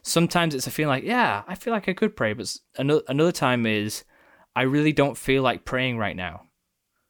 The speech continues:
So then in that moment, when you know it's good to pray, but you don't want to pray, praying is still the best thing to do. So how do you do it then? How do you come up with, like, uh, you know, it's like,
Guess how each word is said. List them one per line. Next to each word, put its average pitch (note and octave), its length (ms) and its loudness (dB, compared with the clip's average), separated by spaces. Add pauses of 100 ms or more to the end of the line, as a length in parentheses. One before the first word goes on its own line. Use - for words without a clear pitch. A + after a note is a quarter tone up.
(440)
So C3+ 320 2
then C#3 220 4
in E3+ 260 4
that D#3 180 4
moment, C3+ 600 4 (420)
when C3 180 0
you C3+ 100 4
know D#3+ 180 4
it's B2 160 0
good E3+ 240 2
to C3 120 0
pray, G2 500 0 (500)
but A2+ 100 0
you C3 100 0
don't C#3 300 2
want C#3 280 2
to C#3+ 60 -6
pray, F#2+ 480 -4 (600)
praying D#3 340 4
is C#3 100 0
still C#3+ 200 2
the C3+ 100 4
best - 260 0
thing A#2+ 180 -2
to A2+ 100 -6
do. D3+ 300 0 (520)
So - 180 -2
how E3+ 200 0
do F3 80 0
you E3+ 60 2
do D#3+ 140 4
it D#3 100 4
then? C3+ 320 2 (100)
How E3 220 0
do E3 100 -2
you D3+ 80 -2
come D#3 180 0
up D#3+ 180 2
with, C3 280 4
like, B2 360 2
uh, A#2+ 280 4 (440)
you B2+ 120 -2
know, A#2+ 180 4
it's B2 100 -2
like, A#2 320 2